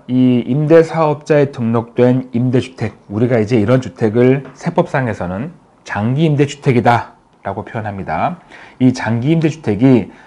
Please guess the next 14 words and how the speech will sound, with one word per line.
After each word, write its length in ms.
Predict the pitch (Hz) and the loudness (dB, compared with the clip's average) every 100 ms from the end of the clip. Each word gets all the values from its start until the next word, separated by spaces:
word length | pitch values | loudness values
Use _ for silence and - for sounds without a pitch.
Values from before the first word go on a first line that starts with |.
| _ | _
자진말소나 1000 | - 117 156 151 123 131 127 131 165 - | -6 -2 0 0 -2 0 0 0 -2 -8
자동말소가 640 | - 95 110 113 87 110 107 | -10 -6 -4 -4 -6 -6 -6
되고 240 | 98 90 | -6 -8
나서 440 | 101 - 104 92 - _ | -8 -6 -4 -6 -10 _
오 100 | 101 | -10
년 180 | 101 98 | -8 -6
이내에 600 | 90 90 90 95 104 - - _ _ | -6 -6 -4 -2 -4 -6 -12 _ _
거주주택을 760 | - 101 123 123 - 113 120 110 | -8 -6 -4 -6 -6 -2 0 0
양도해서 720 | 98 101 104 95 101 107 110 | -4 -4 -6 -6 -4 -4 -4
양도세 540 | 92 85 87 85 95 87 | -8 -10 -10 -10 -12 -12
비과세 460 | - 123 117 120 | -8 -6 -4 -6
받으려고 400 | 113 90 98 101 | -8 -8 -8 -8
할 140 | 117 104 | -8 -8
때 500 | - 95 110 104 | -6 0 2 0